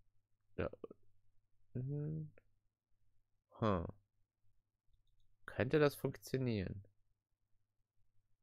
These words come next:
Nee. Also entweder A bin ich... Da, da hinten ist verschwunden, logischerweise, weil... Nee, ist wieder da. Hm. Ich weiß nicht, ob das funktioniert.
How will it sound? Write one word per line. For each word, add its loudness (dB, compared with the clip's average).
Nee. 2
Also 6
entweder 12
A 12
bin 4
ich... 4
Da, 12
da 12
hinten 10
ist 10
verschwunden, 8
logischerweise, 12
weil... 12
Nee, 12
ist 12
wieder 12
da. 12
Hm. -2
Ich 2
weiß 12
nicht, 12
ob 12
das 6
funktioniert. 10